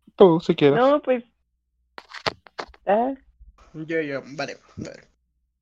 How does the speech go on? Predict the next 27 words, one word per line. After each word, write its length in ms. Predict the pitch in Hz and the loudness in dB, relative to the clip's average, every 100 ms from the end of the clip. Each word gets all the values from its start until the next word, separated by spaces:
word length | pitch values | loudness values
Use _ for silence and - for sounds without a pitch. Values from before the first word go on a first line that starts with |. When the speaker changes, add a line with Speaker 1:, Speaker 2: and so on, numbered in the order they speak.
| _ _ _ _ 180 | _ _ _ _ 0
Speaker 3:
Ahorita 240 | 196 226 | 4 4
que 60 | 214 | 2
estamos 240 | 220 214 | -2 -4
haciendo 180 | 226 214 | -2 -4
esta 160 | - | -2
onda 160 | 208 208 | 0 2
de 100 | 208 | 2
los 320 | 160 151 - | 0 -2 -6
brujos, 500 | 156 156 185 185 240 | -8 -2 -2 0 -4
en 100 | 220 | -4
teoría, 400 | 208 180 180 247 - _ _ _ _ _ _ _ _ | -6 -2 -2 -2 -6 _ _ _ _ _ _ _ _
recuerdo, 680 | 156 170 196 202 220 254 - | -8 -4 -2 0 2 2 -2
eh, 460 | - 175 160 156 147 - | -6 -2 -2 -2 -6 -6
una 120 | 190 | -6
historia 300 | 202 196 202 | -2 0 0
que 80 | 202 | -2
me 80 | |
contó 180 | 156 147 | -6 -6
mi 80 | 170 | -6
madre 400 | 180 180 202 247 _ _ _ _ _ _ _ _ _ _ _ _ _ _ _ _ | -4 -4 -4 -6 _ _ _ _ _ _ _ _ _ _ _ _ _ _ _ _
de 320 | 156 160 208 214 | -10 -2 -2 -2
que, 180 | 240 | -4
este, 840 | 247 - - 196 175 170 156 151 - 170 | 0 -2 0 2 2 2 0 -6 -8 0
ella 120 | 202 | 2
trabaja 500 | 202 160 151 180 170 | 4 2 0 -2 -2
de 140 | 151 | -2
madrugada. 600 | 147 151 156 208 202 131 | -4 -4 0 2 0 -2